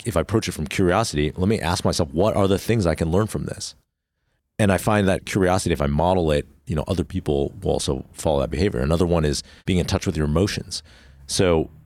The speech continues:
obviously, it's a lot easier for me to talk about my emotions at work as a C E O than someone else who's at the company. And I know that, right? So if I say, "Hey,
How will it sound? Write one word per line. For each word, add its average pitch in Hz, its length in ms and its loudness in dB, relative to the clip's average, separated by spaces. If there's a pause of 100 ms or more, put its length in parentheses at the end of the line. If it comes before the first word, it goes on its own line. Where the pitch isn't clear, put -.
(100)
obviously, 95 540 2
it's - 180 -6
a 87 60 0
lot 98 220 2
easier 92 220 0
for - 140 -4
me 82 340 2
to 78 100 0
talk 76 200 0
about 73 180 0
my 69 100 0
emotions 73 380 0
at 57 100 -4
work 78 300 0
as 67 160 -6
a 62 60 -4
C 82 320 0
E 92 80 4
O 71 180 0 (260)
than 76 360 0 (120)
someone 78 380 -2
else 82 320 0
who's 71 220 -4
at 67 80 -4
the - 40 -12
company. - 440 -4 (200)
And 85 120 0
I 110 60 2
know 82 260 2
that, - 200 -6
right? 73 200 -2
So 85 80 0
if 78 100 -2
I 87 120 2
say, 80 200 0
"Hey, 87 240 0